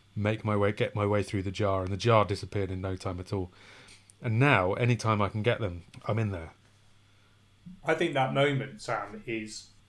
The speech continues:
Speaker 2: you, when you're younger, you, you try whiskey and you go, "Ugh, that's disgusting. I'm never drinking that ever again 'cause it's so fucking disgusting." And then one night you're out and you're drunk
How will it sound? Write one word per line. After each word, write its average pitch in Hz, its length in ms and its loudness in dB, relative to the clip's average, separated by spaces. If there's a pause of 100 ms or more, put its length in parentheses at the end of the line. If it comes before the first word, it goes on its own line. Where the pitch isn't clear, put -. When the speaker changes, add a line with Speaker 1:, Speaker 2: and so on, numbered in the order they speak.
(120)
Speaker 2:
you, 127 540 -4 (280)
when 156 120 -8
you're 156 120 -2
younger, 143 460 0
you, 107 240 -6 (160)
you 131 120 -12
try 117 260 -2
whiskey 117 540 -8 (360)
and 113 220 -6
you 107 100 -10
go, 113 280 -4
"Ugh, 190 360 0
that's 147 260 -8
disgusting. 131 600 2 (240)
I'm 120 140 -8
never 123 180 -4
drinking 127 320 -2
that 123 220 -4
ever 120 180 -6
again 117 380 -6
'cause 110 140 -8
it's - 120 -16
so 110 220 -6
fucking 113 320 -10
disgusting." 120 600 -10 (1120)
And 131 120 2
then 135 140 8
one 156 160 6
night 139 220 6
you're 135 100 4
out 139 280 6
and 123 80 -4
you're 120 100 -4
drunk 117 340 0